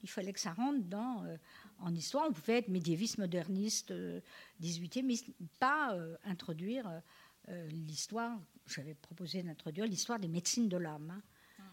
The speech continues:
Speaker 1: Pas de la psychanalyse.
Speaker 2: Hmm.
Speaker 1: Histoire des médecines de l'esprit. Bon,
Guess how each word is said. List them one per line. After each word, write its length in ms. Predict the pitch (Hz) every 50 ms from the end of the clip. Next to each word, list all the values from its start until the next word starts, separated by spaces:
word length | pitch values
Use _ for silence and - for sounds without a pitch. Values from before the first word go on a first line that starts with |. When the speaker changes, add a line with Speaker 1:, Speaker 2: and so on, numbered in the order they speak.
| 170 165 - _
Speaker 1:
Pas 160 | 190 180 160
de 80 | 151 151
la 60 | 123
psychanalyse. 680 | - - - - - 151 170 196 190 160 139 - 226 226
Speaker 2:
Hmm. 100 | 208 208
Speaker 1:
Histoire 360 | 180 - - 220 254 262 254
des 100 | 240 175
médecines 760 | 160 160 170 170 - - - - 233 247 254 233 190 175 160
de 100 | 156 170
l'esprit. 380 | 156 151 147 - - - - - - _ _ - - - - - - - - - - - - - 196
Bon, 220 | 202 208 160